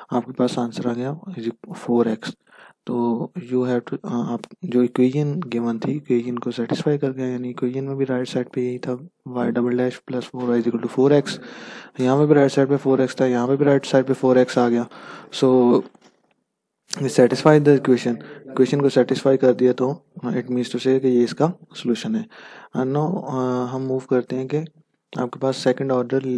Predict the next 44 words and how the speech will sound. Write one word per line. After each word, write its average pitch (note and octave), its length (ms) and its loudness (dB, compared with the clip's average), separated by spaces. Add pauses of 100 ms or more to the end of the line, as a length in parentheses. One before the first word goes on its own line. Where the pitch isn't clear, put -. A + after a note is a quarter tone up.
(560)
initial C3+ 480 -2
value B2 340 0
प्रॉब्लम A#2 420 -4
क्या A2+ 200 -8
होती A2 260 -10
है। A2+ 120 -14 (560)
initial C#3 360 -6
value D3+ 220 -2
problem C#3+ 300 -2
basically C3 320 0
यानी C3 280 -2
उसी C3 180 -8
तरह C3+ 180 -2
से C3 140 -4
ये, B2+ 320 0 (200)
अ, A#2+ 280 -2
जो B2 100 -2
कि B2+ 80 -4
हम C3 140 -6
second B2+ 360 -2
order D3 220 2
की D3+ 100 -2
बात C3 240 -4
कर B2+ 180 0
रहे B2 80 -4
हैं, B2+ 120 -6 (640)
second B2+ 300 -4
order C#3 220 -2
की C#3+ 120 -6
बात C3+ 220 0
करें C3 260 -2
तो C3 120 4
it B2+ 40 -2
means B2+ 220 -8
to - 80 -8
say B2+ 240 -4
कि B2+ 80 0
इसमें B2+ 280 -4
से - 160 0
एक B2 220 0
second B2+ 300 2
derivative C3+ 440 6
involve C3 340 4
होगा। B2 220 6